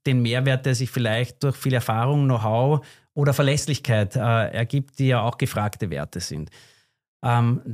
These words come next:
diese Offenheit, glaub ich, und dieses Erwartungsmanagement ist eine unserer wichtigsten Aufgaben, weil das Schlimmste ist für die Betroffenen, aber auch für die Personalistinnen und Personalisten, die Unternehmen, wenn da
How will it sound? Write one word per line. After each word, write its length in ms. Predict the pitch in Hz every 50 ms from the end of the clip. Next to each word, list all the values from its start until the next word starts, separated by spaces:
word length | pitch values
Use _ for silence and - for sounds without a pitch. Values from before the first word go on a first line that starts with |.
| - -
diese 240 | 147 139 156 -
Offenheit, 540 | 110 135 131 - 143 127 120 110 101 101 -
glaub 220 | - 110 107 104 104
ich, 200 | 101 101 - 113
und 140 | 113 107
dieses 240 | 131 117 131 139 135
Erwartungsmanagement 1000 | 147 127 113 113 117 139 131 - 151 123 - 131 123 127 127 123 - 131 127 127
ist 140 | 131 117 -
eine 220 | - 113 123 131
unserer 320 | 135 127 123 131 123 120 135
wichtigsten 500 | 147 143 - - 156 135 - - - -
Aufgaben, 800 | - 107 120 123 - - - 110 101 104 110 107 127 143 156 135 - -
weil 200 | 123 117 110 123
das 240 | 131 123 117 - - _ _ _ _ _ _ -
Schlimmste 440 | - - 160 190 196 - - - 143
ist 500 | 139 151 185 175 - - - - - -
für 140 | - - 135
die 100 | 127 127
Betroffenen, 640 | 123 127 117 113 123 139 139 - - 165 160 160 151
aber 300 | - - 117 127 143 151 127
auch 120 | 123 123
für 220 | - - 139 131 127
die 140 | 127 131
Personalistinnen 760 | 127 127 123 117 127 123 120 117 127 139 131 135 - 135 127 123
und 40 | 110
Personalisten, 560 | 117 113 117 120 123 117 127 131 131 - _
die 100 | - 127
Unternehmen, 680 | 123 110 - 120 113 113 123 135 131 123 131 151 147 - - - - _ _ _ _ _ _ _
wenn 300 | - 117 120 127 123 123
da 640 | - 117 113 117 123 127 135 147 - - - -